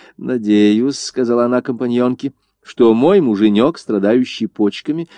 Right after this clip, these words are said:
скоро так надоест Бисмарку, что он его прогонит подальше".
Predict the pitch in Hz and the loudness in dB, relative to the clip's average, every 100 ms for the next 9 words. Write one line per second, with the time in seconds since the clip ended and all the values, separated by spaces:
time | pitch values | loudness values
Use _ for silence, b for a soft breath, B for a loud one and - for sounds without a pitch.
0 | b - - 127 120 127 120 135 120 113 | b -18 0 2 2 0 0 2 4 4
1 | 117 - 131 131 202 - 127 107 117 107 | 4 0 -12 -4 -4 -2 -4 -2 -4 -4
2 | 120 117 120 123 117 120 117 131 147 - | -2 0 2 2 2 0 2 0 -2 -6
3 | 185 185 233 233 - 156 123 | -8 -4 -6 -6 -8 -8 -8